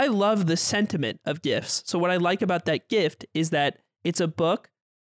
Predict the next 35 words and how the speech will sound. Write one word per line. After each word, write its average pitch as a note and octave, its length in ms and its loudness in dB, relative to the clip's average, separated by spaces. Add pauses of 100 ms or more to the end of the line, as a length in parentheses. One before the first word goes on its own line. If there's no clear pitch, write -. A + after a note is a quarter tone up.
(140)
that E3+ 180 0
is E3+ 140 2
about D#3+ 320 0
a E3+ 80 -2
topic E3 500 -2
that F3 120 0
I F#3 60 2
like, C#3 400 0 (280)
and D#3 200 -2
I'm D#3+ 280 0
fucking, G3 460 0
my C#3+ 180 0
brain D#3 800 0
is D#3 340 -2 (300)
de-, D#3+ 120 0 (240)
de-, E3+ 280 -2
uh, F3 120 2
this E3+ 280 0
destroyed F3 760 0
lump E3 380 0
of E3+ 120 0
a D#3+ 60 0
mess E3 400 0
that D#3+ 140 0
is D#3 140 0 (180)
unable E3+ 380 2
to D#3+ 60 -2
focus E3 380 -2
on D#3+ 220 -2
anything E3+ 500 0
but D#3 180 0
fucking E3 380 -2
Valorant D3+ 480 0
right C3+ 180 0
now. C#3 300 -2